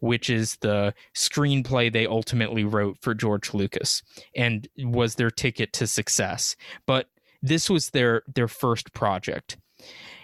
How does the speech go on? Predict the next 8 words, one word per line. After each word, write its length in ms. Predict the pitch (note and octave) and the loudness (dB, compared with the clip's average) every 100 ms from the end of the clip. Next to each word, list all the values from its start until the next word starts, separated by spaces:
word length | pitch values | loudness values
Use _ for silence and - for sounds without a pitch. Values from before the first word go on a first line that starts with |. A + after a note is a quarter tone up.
| - | -2
And 500 | C#3+ D3 D3 D3 C#3 - _ _ - | 2 4 4 4 0 -4 _ _ -4
they 420 | C#3+ C3 D#3 D#3 | 0 2 4 4
were 200 | D3+ D3+ | 4 0
gradually 920 | - F3 G3 G#3 D#3 D#3+ D3 C#3 B2+ | -2 0 4 4 4 2 4 4 4
running 500 | A#2 B2 B2 A#2+ A2+ | 2 4 4 4 4
out 140 | G#2+ | 2
of 160 | G#2 - | 2 0
money. 440 | G#2 F#2+ F2+ - | 0 0 -4 -8